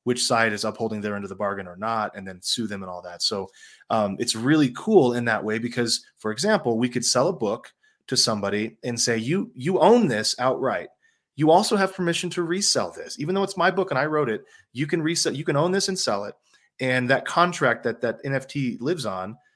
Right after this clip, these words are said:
um, will pay me ten percent every time you want to just, every time it gets sold to somebody for whatever the price is that you determine. So that's just one example of many. So I think what we're gonna see is, again, this is why I liken it to the internet of the nineties. Um, it was the wild, wild west. Everybody had a website.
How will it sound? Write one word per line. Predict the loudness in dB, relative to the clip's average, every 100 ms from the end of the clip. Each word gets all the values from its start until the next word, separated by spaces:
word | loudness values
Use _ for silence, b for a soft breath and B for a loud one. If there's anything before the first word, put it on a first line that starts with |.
| _ -4
um, | -2 -2 -2
will | -2
pay | -2 -2 -2
me | -2
ten | -2 -4
percent | -4 -4 -4 -6 -8
every | -8
time | -6 -6
you | -4
want | -6 -6
to |
just, | -8 -10 -10
every | -10
time | -10
it | -10
gets | -10
sold | -8 -8
to | -6
somebody | -8 -10 -20 _ _
for | -8 -2
whatever | 0 0
the | 0
price | 0 0 -2
is | -8
that | -10
you | -12
determine. | -14 -16 -20 -20 _ b b b b
So | 4
that's | 4
just | 4
one | 2 2
example | 2 -2 -2 -4
of | -4
many. | -8 -2
So | 0 4
I | 4
think | 4 0 0
what | 0
we're | 0
gonna | 0
see | 0 0 0 0 2
is, | 0 0 -4 -6 B B _ 0
again, | 2 2
this | 4
is |
why | 4
I |
liken | 4 2 -2
it | -6
to |
the | -6 -6
internet | -4 -4
of | -4
the |
nineties. | -6 -8 -8 -8 -10 b b -4
Um, | -2 -2 -4
it |
was | -6 -4
the | 0
wild, | 2 2 0
wild | -6 -6
west. | -8 -8 -4
Everybody | 0 2 4 4
had | 2
a | 0
website. | -2 0 0 0 -2